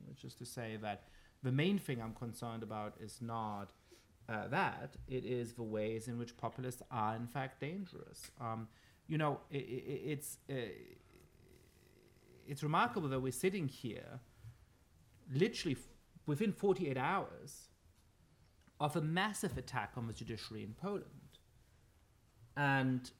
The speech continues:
uh, we've already heard tonight that, the con-, that constitutional liberalism is not under threat in Europe.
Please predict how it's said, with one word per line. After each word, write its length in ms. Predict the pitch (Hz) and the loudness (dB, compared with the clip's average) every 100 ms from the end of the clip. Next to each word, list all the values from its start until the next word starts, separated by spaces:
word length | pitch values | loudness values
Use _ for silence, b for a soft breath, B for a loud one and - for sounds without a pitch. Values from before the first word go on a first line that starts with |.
| 127 | -2
uh, 180 | 127 120 | 0 2
we've 180 | 127 123 | 0 2
already 340 | 131 160 170 | 4 4 4
heard 280 | 131 120 113 | 4 2 0
tonight 560 | - 135 113 101 107 - | -2 -2 0 0 -4 -6
that, 120 | 120 | -6
the 60 | |
con-, 180 | 127 139 - | -4 -4 -2
that 140 | 113 | -2
constitutional 640 | - 127 135 202 202 165 | 0 0 0 0 2 4
liberalism 600 | 143 190 175 - - 135 131 | 6 6 2 -4 -6 -6 -4
is 160 | 127 | 2
not 260 | 143 170 180 | 4 6 4
under 160 | 180 | 2
threat 340 | 175 - 120 120 | 0 0 -2 0
in 120 | 156 | -2
Europe. 380 | 180 254 - | 0 -2 -4